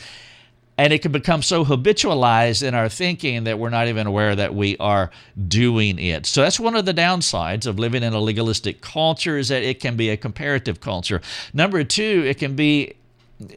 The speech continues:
it, we, we can have adaptable inconsistencies. And what I mean by that is that legalism i-, is a, rules are, uh, rules of convenience, meaning, uh,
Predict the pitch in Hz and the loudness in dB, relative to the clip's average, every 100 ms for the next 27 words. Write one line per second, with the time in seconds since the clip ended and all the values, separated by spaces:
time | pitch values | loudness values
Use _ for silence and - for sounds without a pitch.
0 | - - - 113 - 160 156 151 160 156 | -20 -18 -10 -10 -2 -2 0 0 0 0
1 | 151 151 147 - 120 98 165 170 175 - | 0 0 0 0 -2 0 0 0 0 -4
2 | 139 160 139 127 135 127 127 113 - 147 | -2 2 2 2 -2 -2 -4 -4 0 -2
3 | 120 - - 90 87 123 156 214 147 147 | -2 -6 -4 -4 -4 -2 0 0 0 -2
4 | 220 190 101 85 85 101 151 - - - | -2 0 0 0 2 0 0 -12 -20 -20
5 | - _ - 147 120 143 135 117 - - | -20 _ 0 2 4 4 2 0 -10 -20
6 | - - 151 247 269 277 190 151 120 139 | -20 -6 0 2 2 2 2 2 2 0
7 | 127 107 87 - _ _ _ - - 147 | 0 -6 -8 -14 _ _ _ -16 -4 -4
8 | - 143 117 135 120 117 95 - _ _ | 0 0 2 2 2 2 -2 -6 _ _
9 | - - 143 127 214 262 202 117 156 - | -20 -10 -2 2 2 2 0 0 -2 -2
10 | 131 127 120 95 - - _ _ 120 104 | 0 2 0 -2 -10 -20 _ _ -10 -8
11 | 113 131 160 175 131 139 - 131 117 143 | -6 2 4 4 4 2 2 0 4 4
12 | 151 120 82 71 - - - - _ _ | 4 2 -2 -6 -2 -2 -2 -8 _ _
13 | 127 120 147 165 160 147 120 85 - - | -6 0 2 2 0 -2 -4 -8 -12 -20
14 | - _ - 117 | -20 _ 0 0